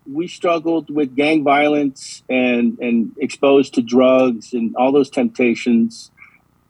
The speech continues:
And my mom was tough. She kept us clean. And, and, uh, as I went through high school, I was, I was trying to try to figure out what I wanted to do. And I had a couple of jobs,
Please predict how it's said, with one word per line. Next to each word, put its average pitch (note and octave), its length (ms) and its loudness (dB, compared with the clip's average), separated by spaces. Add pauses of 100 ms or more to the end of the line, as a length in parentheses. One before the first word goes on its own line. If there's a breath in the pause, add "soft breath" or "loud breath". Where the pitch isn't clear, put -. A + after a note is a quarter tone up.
(120)
And A#2+ 80 2
my B2+ 140 6
mom C#3 220 4
was C#3 140 -4
tough. D#3+ 280 0
She - 160 -6
kept - 280 -4
us B2+ 140 -4
clean. C#3+ 400 2
And, A#2 200 0 (380 soft breath)
and, B2 280 4
uh, A2+ 460 2 (240)
as C3+ 160 0
I C#3 80 2
went D3+ 180 0
through G3 140 0
high D3+ 180 -2
school, A#2+ 600 -2
I B2 80 2
was, - 360 -2
I B2 40 0
was B2 140 0
trying C#3 220 2
to C3+ 80 2
try C3+ 200 0
to B2+ 100 -2
figure B2 340 0
out A#2+ 140 2
what A#2 120 0
I A#2 60 2
wanted A2+ 280 0
to G#2+ 60 -4
do. C#3+ 520 4 (480 soft breath)
And C3 680 4
I B2+ 120 2
had C3 160 0
a A#2 40 -4
couple B2+ 380 -4
of G#2+ 80 -8
jobs, D#3 720 0